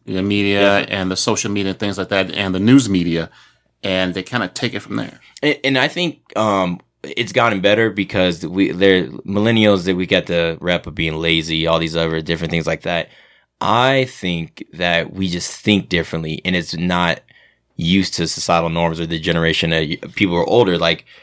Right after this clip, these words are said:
Speaker 2: there's different ways you can accomplish the same goal, and we are more, I th-, I always like to say creative, um, and want to explore different options to get to the same result. Um,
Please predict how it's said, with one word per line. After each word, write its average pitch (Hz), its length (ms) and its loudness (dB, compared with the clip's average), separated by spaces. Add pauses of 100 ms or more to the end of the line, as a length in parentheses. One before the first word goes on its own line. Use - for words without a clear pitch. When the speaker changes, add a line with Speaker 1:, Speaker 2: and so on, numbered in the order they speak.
(600)
Speaker 2:
there's 107 200 4
different 104 340 0
ways 95 320 4
you 87 60 -2
can 85 100 -2
accomplish 92 420 0
the 85 80 -8
same 87 300 -2
goal, 87 320 -2
and 90 180 -4
we 110 220 2
are 92 240 4
more, 92 460 0 (500)
I 98 100 2
th-, 95 80 -4
I 92 40 4
always 95 220 2
like 90 120 2
to 90 60 -8
say 85 180 -2
creative, 95 600 -2 (140)
um, 82 360 2
and 87 320 0 (340)
want 107 300 0
to 90 380 2
explore 110 380 0
different 92 300 -2
options 92 420 0
to 82 100 -4
get 80 180 -6
to 82 100 -6
the 78 80 -6
same 78 320 -2
result. 78 420 -4 (400)
Um, 80 440 0